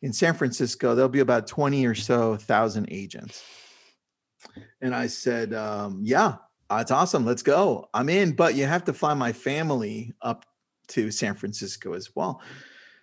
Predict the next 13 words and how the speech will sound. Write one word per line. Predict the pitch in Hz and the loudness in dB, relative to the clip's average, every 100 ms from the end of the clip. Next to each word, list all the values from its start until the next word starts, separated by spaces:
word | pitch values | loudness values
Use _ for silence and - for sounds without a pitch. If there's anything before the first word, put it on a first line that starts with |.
| _ _ _ | _ _ _
They | 139 123 117 | -2 0 2
said, | 110 - 117 | -2 2 2
"Okay, | 123 165 | 2 2
you're | 165 113 123 | 2 2 2
in. | 175 202 - - _ _ - | 2 0 -2 -14 _ _ -8
Uh, | 101 98 | -6 -4
we'll | 98 104 | -4 -4
see | - | -2
you | 120 117 | 2 4
there." | 131 131 98 | 4 2 -4
So | 165 - 120 113 107 101 104 - _ _ - | -4 0 2 2 0 -2 -6 -14 _ _ -4
I | 104 104 101 101 | -2 -2 -4 -6
spoke. | - - 147 185 190 - | -8 4 6 6 0 -14